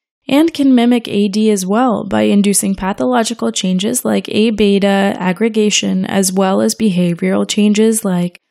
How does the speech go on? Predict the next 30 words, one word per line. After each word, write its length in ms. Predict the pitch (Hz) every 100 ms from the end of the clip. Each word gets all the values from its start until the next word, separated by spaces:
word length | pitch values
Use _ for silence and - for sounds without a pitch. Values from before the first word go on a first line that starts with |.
| _ _ -
spatial 500 | - 277 262 233 196
learning 340 | 185 170 175
deficits. 760 | 185 180 180 - - - - - _ _ _ _
In 200 | 202 214
this 200 | 220 277
paper, 600 | - 185 175 180 190 277
these 320 | 220 240 220
rats 360 | 220 226 226 -
were 100 | 214
treated 540 | - 208 247 240 196
with 420 | 202 190 180 185 -
either 500 | 208 190 185 185 180 -
co 180 | 208 220
Q 240 | - 269
ten 340 | - 196 190
alone, 640 | 190 175 160 160 175 269 311 _ _
M 180 | 240 269
T 260 | 269 220 208
exosomes, 1160 | - 185 - 185 170 170 165 180 262 311 - - _ _ _
or 260 | - 262 285
co 220 | - 247
Q 240 | 247 233 226
ten 240 | - 202
containing 640 | 190 185 - 269 285 240
exosomes 840 | 196 185 - 180 - 175 170 175 -
and 200 | 190 190
tested 480 | - - - 202 196
for 160 | 190
memory 400 | 196 165 160 165
performance. 880 | - 180 - 202 202 180 196 - -